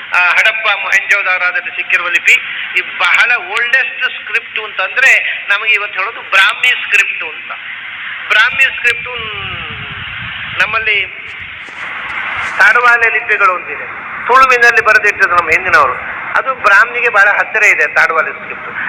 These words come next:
ಆ ತುಳು ಲಿಪಿ ಇವತ್ತು ನಮ್ಮ ಕೈಯಿಂದ ತಪ್ಪಿ ಹೋಗಿ, ಮ್, ಮಲಯಾಳದಲ್ಲಿ ಅದನ್ನ ಬಳಕೆಗೆ ತಂದ್ರು. ಮಲಯಾಳಂ ಸ್ಕ್ರಿಪ್ಟ್ ಉಂಟಲ್ಲ, ಇದು it is almost ತುಳು ಸ್ಕ್ರಿಪ್ಟ್. ಹಾಗಾಗಿ ನಮ್ಮಲ್ಲಿ ಅದು ಕೈ ತಪ್ಪಿ ಹೋಯ್ತು ಮಲಯಾಳದಲ್ಲಿ,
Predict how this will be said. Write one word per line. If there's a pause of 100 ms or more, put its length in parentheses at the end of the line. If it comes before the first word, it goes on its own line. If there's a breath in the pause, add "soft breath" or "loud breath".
(140 loud breath)
ಆ
ತುಳು
ಲಿಪಿ
ಇವತ್ತು
ನಮ್ಮ
ಕೈಯಿಂದ
ತಪ್ಪಿ
ಹೋಗಿ,
ಮ್,
ಮಲಯಾಳದಲ್ಲಿ
ಅದನ್ನ
ಬಳಕೆಗೆ
ತಂದ್ರು.
ಮಲಯಾಳಂ
ಸ್ಕ್ರಿಪ್ಟ್
ಉಂಟಲ್ಲ, (500 loud breath)
ಇದು
it
is
almost
ತುಳು
ಸ್ಕ್ರಿಪ್ಟ್. (260)
ಹಾಗಾಗಿ
ನಮ್ಮಲ್ಲಿ
ಅದು
ಕೈ
ತಪ್ಪಿ
ಹೋಯ್ತು (1300)
ಮಲಯಾಳದಲ್ಲಿ,